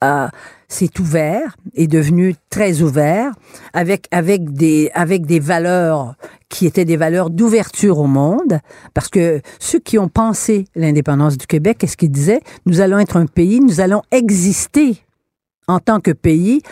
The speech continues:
sur la terre. Et c'est comme ça aussi que les relations avec, on, la France, euh, ont, ont beaucoup changé dans les années soixante. L'apogée,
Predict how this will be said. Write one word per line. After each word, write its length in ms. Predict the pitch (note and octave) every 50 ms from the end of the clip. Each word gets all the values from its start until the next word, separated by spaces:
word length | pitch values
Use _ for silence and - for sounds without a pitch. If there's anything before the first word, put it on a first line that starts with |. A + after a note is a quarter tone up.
| - - -
sur 340 | - - - - C#4 C4+ A#3+
la 140 | G#3+ E3+ D3
terre. 500 | - - A3+ A3+ A#3+ F#3 D3 C#3 A2+ - _ _ - -
Et 60 | - D3
c'est 140 | - -
comme 220 | C#3+ - D#3+ C#3+ C#3
ça 240 | - - G3 F3+ F3
aussi 400 | D#3 C#3 - - - F#3+ E3+ C#3+ - - - - _
que 80 | - D#3
les 120 | C3+ C#3
relations 640 | C#3+ D3+ D#3+ D#3+ D#3 C#3+ - - - E3+ E3+ E3+ C#3+ - - - -
avec, 360 | - C#3+ C#3 D#3 D3+ - -
on, 120 | C3+ C#3 - - B2 B2 B2+
la 140 | D3+ D3+
France, 500 | - - - E3+ F3 E3+ E3 C#3+ - - - - - - - _ _ _ _ -
euh, 60 | B2
ont, 360 | A#2 C3+ D3 C#3+ C#3 C#3 C3+ -
ont 160 | - D3+ C#3+
beaucoup 520 | C#3 D3+ D#3 C#3+ C#3+ A3 G#3 - - - G#3
changé 560 | - - F3+ D3+ D3 D3 C3+ D#3 D#3+ D3+ C#3
dans 140 | A#2+ C3 C3
les 240 | B2+ C3 C3 B2 C3
années 160 | B2+ C3 C3
soixante. 640 | - - C#3 A#2+ - - - D#3 E3+ G#3+ C4+ C4 - - - - - - - - - - - - - - - _ _ _ _ _ _ _ - - _ _ -
L'apogée, 800 | B2 C#3 D3 - - E3 D#3 C3+ D3+ E3+ E3+ D#3 C#3+ - -